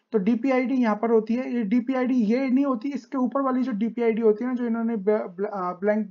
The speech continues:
ब्लर कर रखी है, ओके, वो, अ, आईडी यहाँ पर माइन-, मान-, मायने होगी इ-, और लास्ट में यही नंबर होगा। तो इस, स्टार्टिंग में यही नंबर होगा, अ, वन टू एट वन, अ, वन टू ज़ीरो एट वन सिक्स डबल ज़ीरो से शुरू होगी और ये,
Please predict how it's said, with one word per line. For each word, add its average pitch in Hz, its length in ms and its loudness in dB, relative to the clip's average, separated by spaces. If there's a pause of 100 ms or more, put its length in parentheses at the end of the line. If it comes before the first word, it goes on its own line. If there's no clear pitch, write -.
ब्लर 214 240 4
कर 214 160 -2
रखी 202 220 -8
है, 165 140 -8 (380)
ओके, 202 280 0 (300)
वो, 240 220 2 (260)
अ, 220 320 4
आईडी 220 340 4
यहाँ 226 140 0
पर 233 200 -2
माइन-, 208 340 0
मान-, 208 340 2
मायने 208 320 2
होगी 220 380 2
इ-, 214 140 0
और 214 220 2
लास्ट 208 300 0
में 254 80 4
यही 220 280 4
नंबर 220 280 0
होगा। 196 220 -2
तो 233 140 -8
इस, 214 180 -6 (280)
स्टार्टिंग 240 380 0
में 254 80 0
यही 247 180 0
नंबर 247 260 0
होगा, 233 240 -2 (400)
अ, 208 80 4
वन 233 240 4
टू 262 320 0
एट 220 300 4
वन, 240 200 -4
अ, 202 220 -2
वन 214 220 0
टू 247 160 -4
ज़ीरो 226 320 0
एट 214 200 2
वन 226 180 -2
सिक्स 220 240 -4
डबल 220 220 0
ज़ीरो 220 200 -2
से 220 140 -6
शुरू 226 220 -4
होगी 220 240 2
और 254 120 -6
ये, 233 160 -2